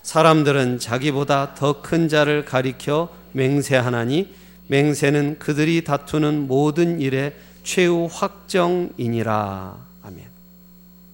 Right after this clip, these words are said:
여러분, 그러나 하나님께서는 다릅니다. 하나님께서는 당신보다 더 큰 이가 없어요.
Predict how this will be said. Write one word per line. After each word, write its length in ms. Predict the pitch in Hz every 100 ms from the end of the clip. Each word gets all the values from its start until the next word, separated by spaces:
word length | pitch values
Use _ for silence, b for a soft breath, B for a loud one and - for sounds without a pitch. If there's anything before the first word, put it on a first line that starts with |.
| - - - - - - - - - - - - - - - - B B B B B -
여러분, 300 | 240 240 196
그러나 360 | 202 214 254 262
하나님께서는 1500 | - 294 311 311 302 269 - 247 240 - 226 220 226 240
다릅니다. 680 | 226 165 202 208 196 139 120 98 - - - - - - B B B B -
하나님께서는 760 | 247 269 277 269 233 262 269
당신보다 680 | - 233 240 269 254 247 247
더 260 | 185 233
큰 240 | - - 262
이가 300 | 240 233 202
없어요. 600 | 147 - 156 143 113